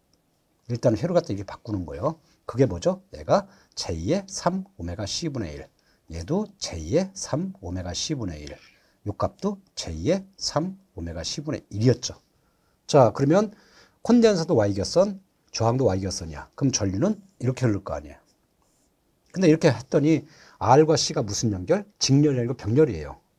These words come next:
자, 그러면, 그러면 우리가 지금 뭘 구하는 거예요? 선전류 I에, 아이에이.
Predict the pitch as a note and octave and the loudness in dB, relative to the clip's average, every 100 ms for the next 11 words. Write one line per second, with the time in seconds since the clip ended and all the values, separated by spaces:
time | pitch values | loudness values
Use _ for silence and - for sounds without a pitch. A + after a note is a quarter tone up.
0 | _ _ - B2 G#2 A#3 C4 A2 E2+ B2 | _ _ 6 6 6 4 4 2 0 -4
1 | A2 - _ _ _ - F2+ C#2+ C#2 C#3+ | -4 -8 _ _ _ -10 -10 -10 -6 -4
2 | G#3+ - - - - C3+ G#3 G2 B2+ - | -4 -8 -20 -20 -2 0 2 2 0 -4
3 | - - _ - C#3+ D3+ A2+ A2 G2+ E2 | -10 -20 _ -4 0 4 4 2 -2 -4
4 | - G#3+ G3+ F#3 D#3+ - - F2 D#2+ - | -4 0 0 2 0 -2 -8 -6 -8 -12
5 | - _ _ _ - F#2 E2+ D2+ E2 F#3 | -18 _ _ _ -8 -6 -6 -8 -6 -6